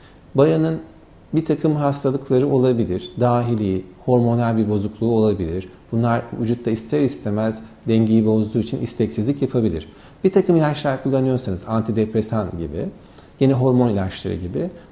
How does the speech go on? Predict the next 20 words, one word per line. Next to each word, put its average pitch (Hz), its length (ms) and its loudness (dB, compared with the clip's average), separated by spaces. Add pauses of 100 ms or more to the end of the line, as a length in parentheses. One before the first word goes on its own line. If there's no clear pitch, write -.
(100)
bunlar 123 460 2
ya 110 160 0
da 110 160 4 (240)
dahili 117 340 4
bir 156 80 4
hastalığınız 101 680 -4
varsa 135 480 -2 (240)
gene 101 340 0
bunlar 107 360 -2
cinsel 107 300 -2
isteksizlik 98 600 -6
yapabilir. 101 400 0 (260)
Ya 143 120 2
da 143 160 2
eşler 143 340 2
arasında, 107 760 -2 (640)
e, 110 300 2
öfke, 120 400 0
gizli 110 380 2
öfke 117 480 0